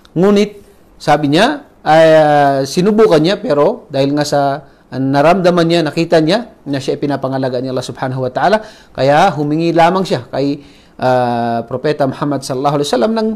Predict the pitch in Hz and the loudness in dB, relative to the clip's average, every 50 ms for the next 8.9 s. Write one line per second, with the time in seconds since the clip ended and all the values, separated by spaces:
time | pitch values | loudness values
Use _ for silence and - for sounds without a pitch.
0 | - - - _ _ _ _ _ - 156 160 165 160 156 147 160 151 139 - 156 | -8 -14 -20 _ _ _ _ _ -4 0 0 2 2 2 2 0 0 0 0 0
1 | 143 143 135 143 202 220 - - 147 135 139 135 139 139 139 139 127 131 135 147 | 0 2 2 0 0 -2 -4 -4 -4 -4 -2 0 0 2 2 2 0 0 -2 -4
2 | 156 143 - - _ _ _ _ _ _ _ _ _ _ _ _ _ _ - 143 | -4 -8 -12 -18 _ _ _ _ _ _ _ _ _ _ _ _ _ _ -8 -6
3 | 143 139 135 135 139 139 143 147 139 - - - - 120 127 127 127 123 123 123 | -4 -2 0 0 0 -2 -2 -4 -8 -12 -18 -14 -10 -6 -6 -4 -4 -4 -6 -6
4 | 123 120 120 117 117 117 120 113 113 113 110 107 110 110 _ _ _ _ _ _ | -6 -6 -6 -6 -8 -8 -8 -8 -10 -10 -12 -14 -16 -18 _ _ _ _ _ _
5 | _ _ - 123 123 127 120 120 117 117 113 139 135 - 120 113 - 120 120 120 | _ _ -8 -6 -6 -4 -4 -4 -4 -4 -4 -4 -6 -6 -8 -8 -4 -4 -2 -2
6 | 117 113 - - - _ _ _ _ _ _ _ _ - - - 117 147 156 165 | -2 -4 -6 -10 -20 _ _ _ _ _ _ _ _ -16 -10 -6 -2 0 2 2
7 | 202 202 196 175 - 165 165 160 160 156 147 147 135 139 190 208 196 185 170 156 | 2 2 0 0 2 2 2 2 2 0 -2 -2 0 0 0 0 2 0 -2 -4
8 | - 156 143 143 156 156 143 151 143 131 131 127 - 143 147 156 175 208 | -4 -6 -4 -2 -2 -2 -2 -2 -2 -4 -4 -4 -4 -4 -2 0 0 0